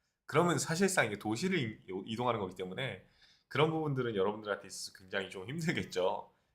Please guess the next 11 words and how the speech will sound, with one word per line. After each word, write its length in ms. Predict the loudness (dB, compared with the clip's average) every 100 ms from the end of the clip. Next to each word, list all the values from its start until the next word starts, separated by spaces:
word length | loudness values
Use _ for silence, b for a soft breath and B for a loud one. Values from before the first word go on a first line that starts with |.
| _
그래서 120 | -10
그런 180 | -2 0
것들도 320 | 0 -2 -6 -6
좀 240 | -8 -10 b b b
고려를 420 | 2 6 8 6
하시고서는 760 | 4 2 2 -2 0 0 0 -2
접근을 400 | -4 -4 -4 -2
하셔야 240 | -2 -2
되지 160 | -2 -2
않을까 260 | -4 -4 -10
싶습니다. 680 | -10 -12 -10 -6 -6 -8